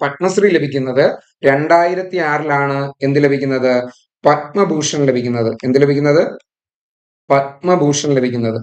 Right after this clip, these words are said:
അതുപോലെ തന്നെ രണ്ടായിരത്തി പത്തിൽ എന്നാണ്, രണ്ടായിരത്തി, ആ, പത്തിൽ പശ്ചിമഘട്ട സംരക്ഷണത്തിന് മാർഗനിർദ്ദേശം നൽകാൻ രൂപവൽക്കരിച്ച, ആ, സമിതിയുടെ അധ്യക്ഷനായിരുന്നു. എന്നാ രണ്ടായിരത്തി പത്തിൽ,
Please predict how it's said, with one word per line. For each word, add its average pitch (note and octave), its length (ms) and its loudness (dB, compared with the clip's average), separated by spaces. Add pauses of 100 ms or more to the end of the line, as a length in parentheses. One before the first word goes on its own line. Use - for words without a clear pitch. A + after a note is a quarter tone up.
(240)
അതുപോലെ F#3+ 400 2
തന്നെ G3 140 2
രണ്ടായിരത്തി G3+ 1000 0
പത്തിൽ C#3 320 -4 (120)
എന്നാണ്, D3+ 400 0 (420)
രണ്ടായിരത്തി, F3 1080 0 (260)
ആ, D#3 120 4
പത്തിൽ D3+ 680 -4 (220)
പശ്ചിമഘട്ട A3 720 0
സംരക്ഷണത്തിന് F3+ 1120 -2
മാർഗനിർദ്ദേശം F#3+ 1160 0
നൽകാൻ D#3 400 0 (360)
രൂപവൽക്കരിച്ച, F3+ 960 0 (480)
ആ, D#3 140 4
സമിതിയുടെ F3+ 720 0
അധ്യക്ഷനായിരുന്നു. D3 1000 -4 (160)
എന്നാ E3 480 2 (280)
രണ്ടായിരത്തി E3 1000 2
പത്തിൽ, C#3 380 -4